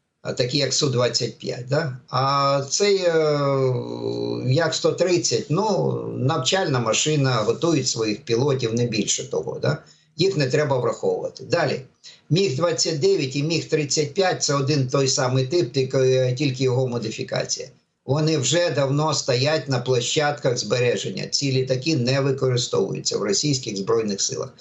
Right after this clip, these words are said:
ра-, е, повітряно-космічних силах. Повітряно-космічні сили російські повністю перейшли на літаки типу Су.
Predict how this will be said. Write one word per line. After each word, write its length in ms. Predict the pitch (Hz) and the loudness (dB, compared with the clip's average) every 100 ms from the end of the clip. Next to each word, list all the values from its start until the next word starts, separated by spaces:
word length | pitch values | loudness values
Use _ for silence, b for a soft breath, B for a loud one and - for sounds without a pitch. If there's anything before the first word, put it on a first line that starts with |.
| B B B | B B B
ра-, 720 | - 131 135 135 131 131 139 | 0 2 2 2 2 2 2
е, 340 | 139 135 135 123 | 2 2 0 -2
повітряно-космічних 1080 | 151 160 151 135 131 135 127 127 117 123 117 | 0 0 2 2 2 0 0 0 0 -2 -4
силах. 360 | - - - | -2 -4 -2
Повітряно-космічні 1160 | - 156 190 170 147 135 139 131 156 131 135 131 | -2 2 2 2 0 0 0 0 0 0 0 0
сили 380 | - 147 127 113 | 2 2 2 2
російські 520 | 117 117 190 - 131 | 0 0 0 0 -2
повністю 680 | 131 139 160 180 147 160 | -2 -2 0 -2 -2 -2
перейшли 680 | 131 131 123 120 - 135 165 | 0 0 0 0 0 0 2
на 140 | 156 113 | 2 2
літаки 460 | 113 110 - 147 | 0 0 -2 -2
типу 340 | 131 - - 127 | 0 -2 -2 -2
Су. 300 | - 110 | -2 -4